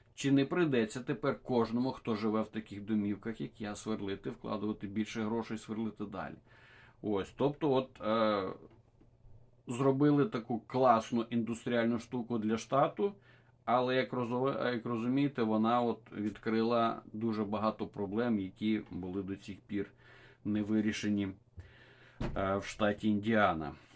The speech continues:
Дивіться, і ще вам розкажу, яка стаття вийшла. Е,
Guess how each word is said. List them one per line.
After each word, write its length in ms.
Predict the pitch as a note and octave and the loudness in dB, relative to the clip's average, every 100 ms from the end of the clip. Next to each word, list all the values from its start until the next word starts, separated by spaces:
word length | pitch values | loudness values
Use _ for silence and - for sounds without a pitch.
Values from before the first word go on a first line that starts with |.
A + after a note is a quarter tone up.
| - - - - - | -20 -18 -14 -12 -4
Дивіться, 400 | A2 D3+ F3+ D#3 | 2 2 2 2
і 80 | |
ще 200 | B2+ B2+ | 2 2
вам 260 | C#3 D3+ C#3+ - - | 2 4 2 0 -8
розкажу, 460 | G#2+ - G#2+ A2+ | -8 -4 -2 2
яка 220 | C3 A2 A#2 | 2 2 -4
стаття 420 | - G#2+ A#2 B2 | -2 -4 0 0
вийшла. 480 | A2+ A2+ - G#2+ G2 - - _ _ _ _ _ _ _ - | 0 -2 -2 -2 -2 -10 -20 _ _ _ _ _ _ _ -14
Е, 20 | - | -10